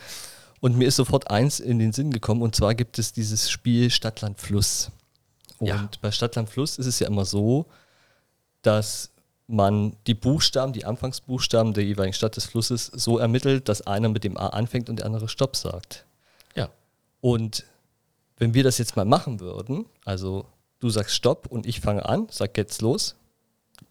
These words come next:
Speaker 2: Ja, du sagst los?
Speaker 1: Los.
Speaker 2: Dann musst du einmal A sagen?
Speaker 1: Nee, ja,
Speaker 2: Doch.
Speaker 1: A.
Speaker 2: Stopp.
Speaker 1: Und jetzt weiß ich's aber nicht. Weil
Speaker 2: Warum
Speaker 1: ich das,
Speaker 2: weißt du es denn nicht?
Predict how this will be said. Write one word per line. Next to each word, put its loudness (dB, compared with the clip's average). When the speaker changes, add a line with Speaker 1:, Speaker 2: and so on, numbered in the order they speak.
Speaker 2:
Ja, -4
du -8
sagst -2
los? -4
Speaker 1:
Los. -2
Speaker 2:
Dann -14
musst -6
du -2
einmal -2
A -4
sagen? -8
Speaker 1:
Nee, 0
ja, 0
Speaker 2:
Doch. -18
Speaker 1:
A. 0
Speaker 2:
Stopp. 0
Speaker 1:
Und -4
jetzt 0
weiß 2
ich's -4
aber -8
nicht. -12
Weil -4
Speaker 2:
Warum -2
Speaker 1:
ich -6
das, 4
Speaker 2:
weißt -4
du -6
es -8
denn -14
nicht? -20